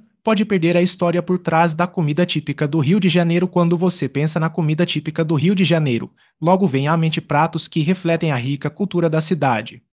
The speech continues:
A história da culinária carioca é um verdadeiro mosaico, resultado da mistura de influências indígenas, africanas e europeias. Cada prato conta uma história, desde a feijoada, um símbolo nacional, até o famoso pão de queijo.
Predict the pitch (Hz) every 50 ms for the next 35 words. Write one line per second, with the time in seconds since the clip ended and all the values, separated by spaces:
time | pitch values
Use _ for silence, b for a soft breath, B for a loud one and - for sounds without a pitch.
0 | _ _ _ - 135 120 113 - - - 165 165 170 170 165 160 160 - 202 208
1 | 196 175 165 165 170 160 - 190 185 202 190 196 196 - 214 220 214 196 208 208
2 | 190 196 170 147 170 180 185 196 190 151 156 151 151 147 - 160 156 156 B B
3 | B B B 175 170 156 196 190 - 165 160 160 160 147 143 151 165 156 - -
4 | 202 180 208 175 190 190 190 - - 170 151 160 160 - 165 139 156 165 156 156
5 | 175 170 190 180 175 160 147 - - b b b b 156 - 220 220 220 - 190
6 | 202 208 208 196 196 - - - 202 220 226 220 214 202 202 - 156 127 107 113
7 | 113 113 - - - - _ _ _ _ _ _ - 190 190 202 196 - 156 143
8 | 143 - 170 160 156 - 170 185 185 220 214 202 196 185 175 - - 156 139 139
9 | 139 151 151 - _ - 143 175 180 190 175 - - 196 202 170 180 156 135 139
10 | 143 143 156 156 - - 165 147 - - 208 190 160 139 139 151 165 160 - 196
11 | 185 175 165 170 185 175 - 160 147 156 - 196 190 185 - 220 185 170 170 175
12 | 165 185 - - 160 180 180 180 196 196 - 165 135 120 117 110 120 - -